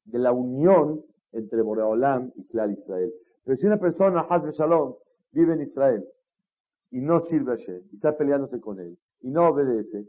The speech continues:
y se están todo el tiempo diciendo de cosas, entonces, ¿cómo le hace, qué sentido tiene vivir juntos en la misma casa? Ese es el pirush tan especial que un yehudí tiene que guardar. Creo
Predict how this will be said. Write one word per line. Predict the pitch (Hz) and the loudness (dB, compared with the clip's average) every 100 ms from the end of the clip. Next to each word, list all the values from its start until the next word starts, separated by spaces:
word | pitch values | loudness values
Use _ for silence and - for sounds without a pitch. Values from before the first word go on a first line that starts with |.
| _ | _
y | 107 | -12
se | |
están | 107 151 156 | -4 -2 0
todo | 156 | 0
el | 131 | 0
tiempo | 135 139 131 120 - - _ | -2 -2 -2 -4 -6 -18 _
diciendo | - 107 139 143 | -16 -4 -2 0
de | 131 113 | -2 0
cosas, | 120 107 117 - _ _ | -2 -2 -6 -12 _ _
entonces, | - 160 - | -16 -16 -4
¿cómo | 220 262 262 247 | 4 6 6 4
le | 202 180 190 190 | 2 4 2 4
hace, | 185 180 208 - - _ _ | 2 4 2 0 -14 _ _
qué | - 226 | 4 4
sentido | 214 196 151 214 220 208 | 6 2 2 4 4 4
tiene | 220 208 | 4 4
vivir | 190 208 | 4 2
juntos | - 220 208 | 0 -2 0
en | 196 | 0
la | 190 | 0
misma | 185 196 | -2 -4
casa? | 202 202 185 190 _ _ _ _ _ - | -2 -4 -8 -18 _ _ _ _ _ -6
Ese | 135 135 | -4 -6
es | - _ _ _ | -12 _ _ _
el | 104 98 | -16 -12
pirush | 104 117 117 - _ _ _ | -8 -6 -8 -10 _ _ _
tan | 101 101 | -10 -10
especial | 98 101 95 127 120 113 - _ _ | -10 -14 -8 -2 0 0 -4 _ _
que | - | -8
un | 107 120 | -8 -6
yehudí | 104 101 101 | -6 -6 -6
tiene | 104 | -10
que | 101 | -8
guardar. | 87 87 90 87 _ _ _ _ _ _ | -8 -8 -10 -12 _ _ _ _ _ _
Creo | - 147 135 120 | 2 2 2 0